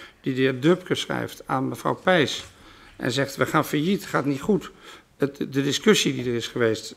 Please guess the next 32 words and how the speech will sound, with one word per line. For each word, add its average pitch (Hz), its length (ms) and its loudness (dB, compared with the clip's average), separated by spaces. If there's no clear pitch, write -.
eh, 131 140 -2
met 131 200 -4
mevrouw 135 400 -4
Pijs 139 340 4
en 139 160 -2
de 135 60 -2
heer 135 160 0
Zalm 180 300 4
dat 123 140 0
het 123 120 -10
mis 127 200 2
zou - 140 -8
gaan. 113 300 -6
Ehm, 151 380 8
de 151 140 -2
vraag 208 280 2
is 165 140 -2
dus 156 320 -2
of - 200 0
u 170 80 0
op 139 200 -4
dat 165 140 2
moment 135 300 -2
de 147 100 -6
waar-, 160 320 0
de, 135 260 0
de 120 100 -6
Kamer 156 440 2
wel 127 160 0
naar 135 360 -4
waarheid 139 400 2
informeerde. 131 640 -4